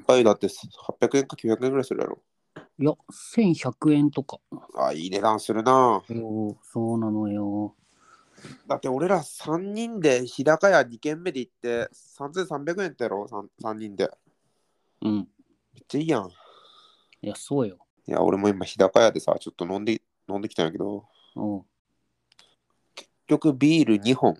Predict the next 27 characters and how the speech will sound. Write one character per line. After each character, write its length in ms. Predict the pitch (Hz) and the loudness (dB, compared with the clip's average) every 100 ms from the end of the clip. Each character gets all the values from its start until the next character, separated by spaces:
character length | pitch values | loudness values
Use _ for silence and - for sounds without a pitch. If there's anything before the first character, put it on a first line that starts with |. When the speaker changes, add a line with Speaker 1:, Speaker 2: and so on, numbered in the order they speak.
| _ _ _ _ _ _ _ _ _ _ _ _ _ _ _ | _ _ _ _ _ _ _ _ _ _ _ _ _ _ _
Speaker 1:
あ 160 | 95 90 | -2 0
の、 220 | 82 80 | 0 0
瓶 180 | 107 107 | 0 4
ビ 140 | 107 | 2
ー 20 | 85 | 2
ル 140 | _ _ _ - | _ _ _ -6
二 120 | 120 | -4
本 240 | 131 120 95 | 0 -2 -2
飲 120 | 92 | -4
ん 120 | 85 | -4
で、 340 | 73 - 50 - _ _ _ _ | -6 -4 -8 -10 _ _ _ _
あ 200 | 95 95 | 2 2
の、 260 | 90 90 92 | 2 -4 -6
二 160 | 101 | -6
本 280 | 110 135 135 | 0 0 2
目、 200 | 135 - _ - _ | 2 2 _ -20 _
こ 100 | 104 | -4
う 40 | |
持 100 | 95 | -4
っ 80 | 98 | -8
て 100 | 113 | -8
き 80 | - | -6
て 80 | 92 | -6
く 100 | 92 | -6
れ 100 | 87 | -8
て 100 | - | 0
さ。 200 | 82 | 0